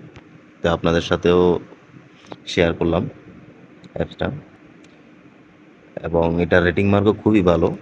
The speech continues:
আপনারা যদি ট্রাই করে দেখতে পারেন। But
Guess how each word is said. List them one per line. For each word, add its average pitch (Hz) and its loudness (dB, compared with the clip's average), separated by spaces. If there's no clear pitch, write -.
আপনারা 85 0
যদি 85 -2
ট্রাই 90 2
করে 101 2
দেখতে 95 2
পারেন। 98 2
But - 0